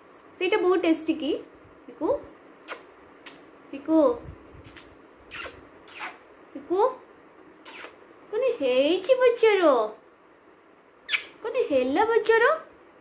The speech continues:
ପିକୁଡୁ, ଅ,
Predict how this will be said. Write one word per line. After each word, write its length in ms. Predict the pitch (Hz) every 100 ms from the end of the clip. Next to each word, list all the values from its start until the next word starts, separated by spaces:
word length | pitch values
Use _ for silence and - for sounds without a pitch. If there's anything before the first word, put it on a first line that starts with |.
| - - - - - - - - - - - -
ପିକୁଡୁ, 420 | 247 - 294 330 403 523 - - - - - - - - _ _ - - - - - - - - - - - _ - - -
ଅ, 140 | 240